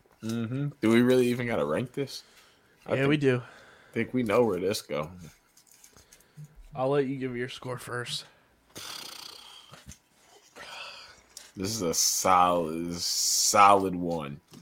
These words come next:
Speaker 1: Do not recommend.
Speaker 2: It's a flat one.
Speaker 1: <laughs> Do not recommend.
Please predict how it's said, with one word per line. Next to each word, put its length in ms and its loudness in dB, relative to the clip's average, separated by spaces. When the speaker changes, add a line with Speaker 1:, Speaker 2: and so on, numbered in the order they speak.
Speaker 1:
Do 160 0
not 240 -2
recommend. 300 -8
Speaker 2:
It's 80 -6
a 60 0
flat 460 4
one. 580 6
Speaker 1:
<laughs> 140 -12
Do 200 10
not 240 10
recommend. 500 2